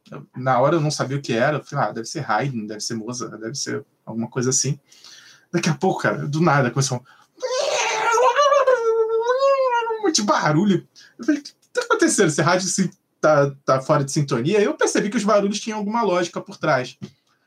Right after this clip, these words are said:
Ah, não, peraí, acho que entrou alguma música ele-, é, eletroacústica aqui, e eu não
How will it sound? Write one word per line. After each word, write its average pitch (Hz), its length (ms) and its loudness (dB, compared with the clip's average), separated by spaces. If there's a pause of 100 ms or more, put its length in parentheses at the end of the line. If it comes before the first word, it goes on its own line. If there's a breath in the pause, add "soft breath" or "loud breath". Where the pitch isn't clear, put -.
Ah, 151 100 0
não, 139 120 0
peraí, 135 320 2 (200)
acho - 160 -8
que 151 80 -10
entrou 151 540 -4 (420)
alguma 135 320 -2
música 175 800 2
ele-, 147 280 -2 (120)
é, 127 340 2
eletroacústica 139 600 -2
aqui, 147 340 -2 (720)
e 156 160 6
eu 156 180 6
não 196 460 4